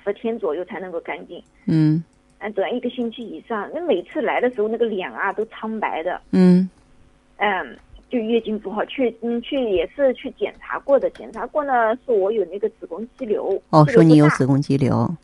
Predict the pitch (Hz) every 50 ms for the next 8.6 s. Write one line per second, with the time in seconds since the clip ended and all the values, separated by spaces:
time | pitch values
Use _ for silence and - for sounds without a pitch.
0 | _ _ _ _ _ - - 226 247 233 208 185 - 185 180 - - 277 240 233
1 | 226 226 196 208 - 277 240 151 175 - 202 220 220 233 208 175 - - - 254
2 | 285 269 - 214 202 - - - - - - 190 185 160 - 113 - - - -
3 | - - 156 156 147 143 139 151 156 - _ _ _ _ _ _ _ _ _ _
4 | _ _ _ _ _ - - - - 269 262 254 226 214 220 - 254 226 202 190
5 | - - 180 202 165 113 107 131 - 185 180 - 190 175 160 156 123 - 160 160
6 | 127 151 185 190 - 170 147 139 127 113 98 95 - - - - 151 - - -
7 | 160 156 175 202 196 185 180 165 165 - - 202 202 202 202 196 190 185 185 180
8 | - - _ _ - 185 180 - 190 185 156